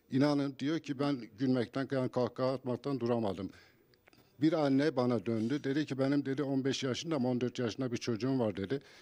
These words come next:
Kitabı okumaya başlamıştı. Almış köşede eline kitabı okuyor. Baktım kendi kendine kahkaha atıp gülüyor.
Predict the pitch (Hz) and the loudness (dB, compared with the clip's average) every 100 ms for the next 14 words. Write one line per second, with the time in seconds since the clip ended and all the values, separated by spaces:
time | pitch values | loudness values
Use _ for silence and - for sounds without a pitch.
0 | - - 147 139 147 - 131 139 147 127 | -14 -2 2 2 2 0 2 2 2 0
1 | 110 120 107 117 139 156 135 123 - 143 | -2 -2 -2 -2 -2 0 0 0 -2 -2
2 | 123 123 139 135 139 - - 127 117 104 | -2 0 0 0 0 -2 -2 -2 0 -4
3 | - 131 131 131 - 143 - 139 135 120 | -4 -4 0 0 -2 -6 -2 -2 -2 -2
4 | 120 139 - 135 123 135 131 110 - - | -2 -2 0 -2 0 -2 -2 -4 -6 -8
5 | - 120 110 | -4 0 0